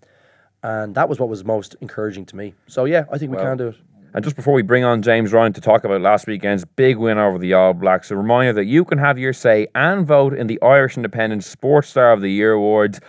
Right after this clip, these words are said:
Speaker 2: Just go to W W W dot independent dot I E forward slash sports star voting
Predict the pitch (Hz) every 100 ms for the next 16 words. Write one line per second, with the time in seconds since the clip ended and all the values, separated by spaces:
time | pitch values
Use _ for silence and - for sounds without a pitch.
0 | - - - 117 98 147 147 135 117 120
1 | 113 98 117 117 101 101 98 131 143 123
2 | 123 117 101 90 127 123 110 98 104 92
3 | 123 123 113 - 101 101 - 123 131 -
4 | - 110 92 87 98 101 98